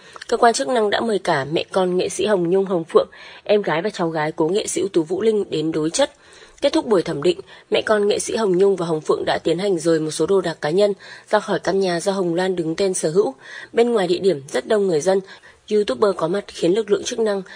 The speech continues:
ra sức đảm bảo trật tự an ninh. Theo như những đoạn clip lan truyền trên mạng xã hội, nhiều người đã hô "sao kê" khi thấy Hồng Nhung và Hồng Phượng xuất hiện.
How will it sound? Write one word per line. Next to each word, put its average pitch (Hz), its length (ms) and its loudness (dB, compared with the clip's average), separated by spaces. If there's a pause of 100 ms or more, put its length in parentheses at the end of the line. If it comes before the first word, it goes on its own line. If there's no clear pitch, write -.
(160)
ra 220 180 4
sức - 180 -6
đảm 175 180 -2
bảo 151 140 -6
trật 165 180 -4
tự 196 100 0
an 175 200 -2
ninh. 196 180 4 (380)
Theo 226 240 2
như 214 100 2
những 208 420 0
đoạn 208 200 2
clip 214 360 0
lan 190 220 0
truyền 165 260 2
trên 185 220 0
mạng - 180 -2
xã - 160 -6
hội, 214 200 0 (460)
nhiều 196 160 8
người 202 160 6
đã 196 120 4
hô 220 240 4
"sao 240 240 2
kê" 240 300 2 (240)
khi 247 180 -2
thấy 196 420 0
Hồng 180 260 2
Nhung 202 200 8
và 185 100 -4
Hồng 160 200 0
Phượng - 240 0
xuất - 200 -4
hiện. 233 160 2